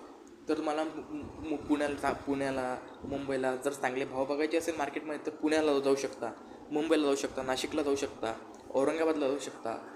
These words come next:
बुलढाण्याला जाऊ शकता, जळगावला जाऊ शकता, जे जिल्हा लेवलला,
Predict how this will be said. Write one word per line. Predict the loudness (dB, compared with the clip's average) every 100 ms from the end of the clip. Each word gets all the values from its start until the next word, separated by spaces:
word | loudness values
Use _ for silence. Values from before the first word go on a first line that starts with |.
| -12 2
बुलढाण्याला | 4 6 4 4
जाऊ | 4 2
शकता, | 0 -2 -2
जळगावला | 4 4 4 4
जाऊ | 4 0
शकता, | -2 -4 -6 -8 -10 -16 -16 -18 -20 -6 2
जे | 6
जिल्हा | 10 10 10
लेवलला, | 10 8 6 4